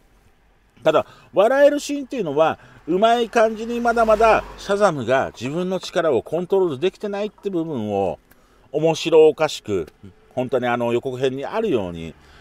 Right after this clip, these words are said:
描いていくのは、すげえ面白かったです。だってさ、ある日突然俺がこう空飛ぶ力だとか、手からビームを発する力だとか、弾に撃たれても死なない力、それを得たらYouTubeに移しますもん、こんな感じで。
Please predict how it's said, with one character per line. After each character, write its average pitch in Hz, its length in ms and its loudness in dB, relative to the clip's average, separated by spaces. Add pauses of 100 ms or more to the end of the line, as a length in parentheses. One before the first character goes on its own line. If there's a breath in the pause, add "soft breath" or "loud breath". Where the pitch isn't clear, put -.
(220 loud breath)
描 143 300 6
い 120 60 2
て 107 120 -2
い 101 80 -4
く 104 100 -8
の 131 140 -2
は、 170 240 4 (1160)
す - 260 -10
げ 113 100 2
え 101 80 0
面 90 180 -6
白 90 140 -10
か 73 80 -8
っ - 20 -14
た 73 80 -14
で 67 60 -16
す。 - 220 -20
だ 117 60 -6
っ - 20 -6
て 95 80 -18
さ、 82 180 -6 (320 loud breath)
あ 151 120 0
る 131 100 -6
日 90 120 -20
突 85 360 -16
然 87 280 -14
俺 92 200 -12
が 82 100 -12
こ 82 260 -10
う - 60 -20
空 156 180 -2
飛 - 160 -16
ぶ 67 100 -20
力 65 320 -20
だ - 120 -20
と - 100 -20
か、 - 100 -20
手 156 120 -12
か 135 120 -4
ら 85 100 -2
ビ 110 240 -8
ー - 20 -8
ム 80 100 -10
を 67 40 -16
発 - 260 -20
す - 80 -18
る 73 100 -16
力 - 280 -16
だ 69 100 -14
と 67 80 -20
か、 69 280 -16 (340 loud breath)
弾 175 260 -4
に 151 80 -4
撃 90 140 -8
た 101 100 -4
れ 92 80 -6
て - 80 -14
も 65 100 -18
死 - 160 -20
な 78 80 -14
な 71 100 -16
い 71 60 -20
力、 - 360 -18 (320 loud breath)
そ - 140 -6
れ 175 60 4
を 180 40 2
得 180 220 0
た 110 120 -6
ら 78 200 -4 (160)
YouTube 180 580 -2
に 78 160 -18
移 147 160 -12
し 156 120 -10
ま 143 100 -8
す - 100 -18
も 69 100 -16
ん、 67 80 -20
こ 95 160 -10
ん 85 40 -12
な 80 80 -12
感 82 180 -10
じ 80 60 -16
で。 76 140 -12